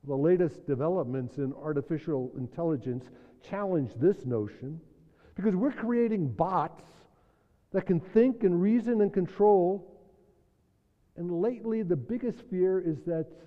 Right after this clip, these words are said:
they will reason and think better than we can, and that they will control us. Some have suggested that what sets human beings apart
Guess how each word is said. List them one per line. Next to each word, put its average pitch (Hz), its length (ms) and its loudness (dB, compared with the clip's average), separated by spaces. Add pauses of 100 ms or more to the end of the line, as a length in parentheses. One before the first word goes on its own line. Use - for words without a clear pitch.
(280)
they 160 140 0
will 156 260 0
reason 185 460 -2
and 151 200 -2
think 170 240 -2
better 165 300 0
than 143 240 -2
we 170 240 -4 (100)
can, 110 400 -8 (920)
and 117 100 -8
that 117 160 -6
they 127 120 2
will 113 160 -2
control 104 760 -6
us. 87 80 -20 (2250)
Some 160 180 6
have 160 120 4
suggested 156 600 -2
that 139 200 2 (800)
what 147 200 -2
sets - 280 -2
human 175 380 -4
beings 147 680 -2
apart 131 720 -4